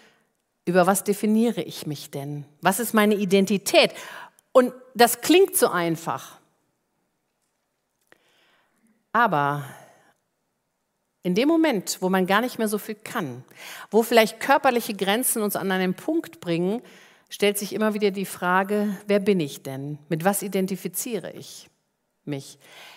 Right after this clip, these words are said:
Wenn Sie Ihr Leben lang sich über einen Beruf, eine Gabe oder irgendwas identifiziert haben, dann wird es im Alter irgendwann schwierig. Was ist, wenn man nichts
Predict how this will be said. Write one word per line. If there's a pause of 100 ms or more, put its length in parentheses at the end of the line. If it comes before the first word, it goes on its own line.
(240)
Wenn
Sie
Ihr
Leben
lang
sich
über
einen
Beruf,
eine
Gabe
oder
irgendwas
identifiziert
haben, (380)
dann
wird
es
im
Alter
irgendwann
schwierig. (1500)
Was
ist,
wenn
man
nichts